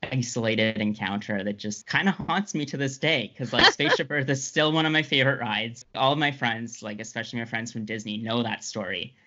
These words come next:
Speaker 2: Yeah.
Speaker 1: And, like, whenever I, like, allude to Spaceship Earth in any, like, innocent way that doesn't pertain to that story, like, they always give me that, like, knowing wink, and it's just like, "Oh my God, like, get
Speaker 2: Mm-hmm.
Speaker 1: over it."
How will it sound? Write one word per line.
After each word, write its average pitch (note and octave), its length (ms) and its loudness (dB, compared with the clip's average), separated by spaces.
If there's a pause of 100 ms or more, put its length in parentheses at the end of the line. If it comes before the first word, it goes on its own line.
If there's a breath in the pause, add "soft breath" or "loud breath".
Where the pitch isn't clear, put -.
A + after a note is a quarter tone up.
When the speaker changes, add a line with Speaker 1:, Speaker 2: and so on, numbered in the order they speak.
Speaker 2:
Yeah. G#3 280 0
Speaker 1:
And, A2+ 220 2
like, G#2+ 180 0
whenever B2 300 4
I, A#2+ 100 6
like, A#2 220 0
allude C3 380 0
to - 40 -10
Spaceship A#2+ 460 -2
Earth A2 260 -2
in A2+ 80 -8
any, A#2+ 340 0
like, A#2 300 -4
innocent B2 420 2
way A2 180 -2
that A2 180 -4
doesn't C3+ 260 2
pertain A#2 380 -4
to A2 60 -14
that G#2 200 -8
story, A2 300 -6
like, A2+ 160 -10
they A#2 80 0
always A#2+ 260 0
give B2+ 160 0
me B2 100 0
that, A2+ 200 0
like, A#2 180 -4
knowing A#2 480 2
wink, A2+ 340 -2
and A#2+ 120 -2
it's A#2 100 -6
just A#2+ 260 -8
like, A2+ 320 -2
"Oh C3 140 -4
my A#2 160 -2
God, A2+ 320 -2
like, A2+ 220 -6
get A#2+ 160 0
Speaker 2:
Mm-hmm. - 80 4
Speaker 1:
over G#2+ 220 -2
it." A2+ 200 -2